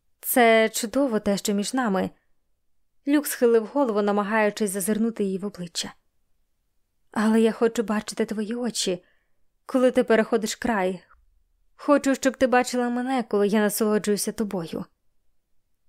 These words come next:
Вії Дели мимоволі опустилися, коли вона уявила ці сцени.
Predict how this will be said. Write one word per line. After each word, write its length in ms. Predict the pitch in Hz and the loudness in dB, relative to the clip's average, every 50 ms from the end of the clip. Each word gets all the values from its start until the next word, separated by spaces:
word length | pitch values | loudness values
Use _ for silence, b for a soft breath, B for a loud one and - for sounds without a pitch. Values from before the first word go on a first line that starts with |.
| _ _ _ _ _ _ _ _ _ _ _ _ _ _ _ _ | _ _ _ _ _ _ _ _ _ _ _ _ _ _ _ _
Вії 260 | 285 277 320 302 285 254 | 0 2 4 4 4 4
Дели 280 | 220 277 277 269 247 | 4 4 4 6 4
мимоволі 480 | 240 233 226 226 220 214 226 220 214 214 | 4 2 2 2 2 2 2 4 2 2
опустилися, 720 | 208 - - 220 - - - - - 220 196 - - 214 | 0 -2 -4 -6 -6 -2 -2 0 0 0 0 -2 -2 -2
коли 220 | - - 214 208 208 | -2 0 0 0 0
вона 280 | 190 214 208 208 208 | 0 0 0 0 0
уявила 380 | 208 208 208 190 214 208 196 196 | 0 0 0 0 -2 -2 -4 -6
ці 180 | - - 220 | -8 -8 -8
сцени. 520 | - - - - 190 175 165 175 196 202 | -8 -8 -10 -10 -10 -10 -8 -8 -8 -8